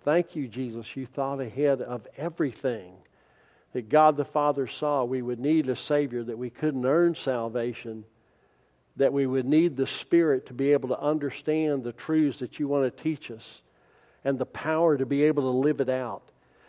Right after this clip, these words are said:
And yet we have been given all of that. So again, Lord, I go back to my opening prayer. While salvation is a free gift,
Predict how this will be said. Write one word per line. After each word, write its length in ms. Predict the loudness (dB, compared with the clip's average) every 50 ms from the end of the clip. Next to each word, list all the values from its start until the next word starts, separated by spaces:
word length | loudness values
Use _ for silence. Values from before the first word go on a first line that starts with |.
| _ _ _ _ -6
And 180 | -4 -2 2
yet 220 | 4 6 6 6 4
we 180 | 2 0 0
have 160 | 0 0 0
been 220 | -2 -2 -2 -2 -2
given 360 | -2 -2 -2 0 -2 -4 -4
all 380 | -6 -8 -6 -4 -2 0 0 -2
of 100 | -4 -6
that. 440 | -8 -10 -12 -14 -18 -20 _ -20 -20 -20 _ _ _ _ _ _ _ _ _ _ _ _ _ _ _ _ _ _ _ _ _ _ _ _ _ _ _ _ _ _ _ _ _ _ _ _ _ _ _ _ _ _ _ _
So 280 | -20 -8 -4 0 0 0
again, 340 | 0 2 2 2 2 2
Lord, 320 | 2 2 2 2 2 2 2
I 100 | 0 0
go 200 | 0 0 -2 0
back 340 | 4 4 4 4 2 -2 -6
to 120 | -6 -4
my 200 | -2 -2 0 0
opening 460 | 0 0 -2 -2 -4 -6 -4 -6 -8
prayer. 540 | -10 -10 -10 -8 -8 -8 -8 -10 -12 -16 -20 -20 _ _ _ _ _ _ _ _ _ _ _ _ _ _ _ _ _ _ _ _ _ _ _ _ _ _ _ _ _ _ _ _ _ _ _ _ _ _ _ _ _ _ _ _ _ _ _ _ _ _ _ _ _ _ _ _ _ _ _ _ _ _ _ _ _ _ _ _ _ _ _ _ _ _ _ _ _ _ _ _ _ _ _
While 200 | -6 -4 -4 -4
salvation 800 | -2 0 0 2 2 2 2 2 2 2 0 0 -4 -6 -6 -6
is 200 | -6 -8 -8 -8
a 60 | -10 -12
free 300 | -8 -6 -4 -4 -4 -4
gift, 500 | -4 -4 -2 -2 -2 -4 -6 -14 -20